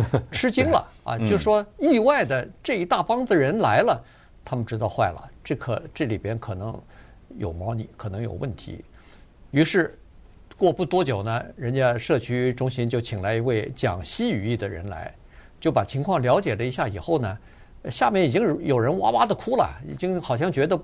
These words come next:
Speaker 2: 不得了，到了，又到了一个陌生的地方，也不知道在哪儿。所以这个，这个讲西班牙语的这个服务，服务人员呢，就告诉他们别急，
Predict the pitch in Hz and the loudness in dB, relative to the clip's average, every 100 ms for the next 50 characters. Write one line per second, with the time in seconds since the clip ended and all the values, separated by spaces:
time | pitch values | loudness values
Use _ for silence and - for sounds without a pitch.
0 | - - 185 185 117 110 208 175 135 160 | -8 -8 0 2 2 2 2 2 0 0
1 | 254 196 196 131 127 156 139 160 151 147 | -2 4 4 4 0 0 0 0 -2 0
2 | 120 117 110 220 233 233 208 113 - 113 | 0 -2 -2 2 2 4 0 0 -6 -8
3 | - - - - - - - 143 139 120 | -10 -20 -20 -20 -20 -10 2 4 4 2
4 | 135 127 120 110 101 - - - - - | 0 -4 -2 -2 -2 -8 -20 -20 -20 -20
5 | - - - - - 160 127 117 117 87 | -20 -20 -20 -20 -4 -2 0 0 0 -4
6 | 95 - - - - - - 151 147 143 | -6 -12 -16 -20 -20 -20 -2 2 2 2
7 | 120 95 120 147 117 104 107 - - - | -2 -2 -2 -2 -2 -2 -4 -8 -16 -12
8 | - 156 143 - 135 151 104 113 101 113 | 0 0 0 0 2 2 2 -2 -4 -6
9 | 113 117 135 107 117 123 117 - - - | -6 0 0 0 -2 -2 -4 -8 -20 -4
10 | - 156 123 127 - | 2 2 2 -4 -4